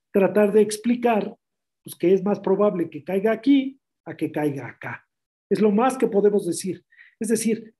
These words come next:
las proyecciones del clima solo podemos hablar de probabilidades. Y esto se refleja en este tipo de soluciones que obte-, obtenemos. Supongan que yo integro un modelo, me da estas soluciones,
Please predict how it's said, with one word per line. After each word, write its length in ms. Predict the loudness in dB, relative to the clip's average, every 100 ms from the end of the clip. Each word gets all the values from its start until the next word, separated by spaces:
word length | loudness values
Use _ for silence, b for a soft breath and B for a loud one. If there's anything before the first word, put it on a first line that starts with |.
| _ _ -8
las 280 | 0 0 0
proyecciones 760 | -2 0 0 -2 0 0 2
del 180 | 0 -2
clima 360 | -2 -2 0 -2
solo 280 | 0 -2 2
podemos 340 | 2 0 -4
hablar 360 | -4 -2 -4 -2
de 120 | -2
probabilidades. 1200 | -2 -6 -4 -6 -8 -12 -4 -4 -4 -10 -18 _ _ _ _ _ _ -4
Y 140 | 2
esto 300 | 2 2 0
se 140 | 2 2
refleja 540 | 2 0 2 2 2
en 100 | 0
este 200 | -2 -4
tipo 260 | -6 -4 -2
de 120 | -2
soluciones 680 | -4 -4 -2 -2 -2 -4 -12
que 100 | -14
obte-, 260 | -8 -6
obtenemos. 760 | -6 -8 -8 -4 -2 -4 -8 _ _ _ _ -14
Supongan 380 | -2 0 0
que 140 | 0 2
yo 200 | 4 4
integro 420 | 2 2 4 4
un 80 | 2
modelo, 400 | 2 2 2 -2
me 100 | -6
da 120 | -8
estas 260 | -6 -6 -2
soluciones, 840 | -4 -4 -2 0 0 -4 -6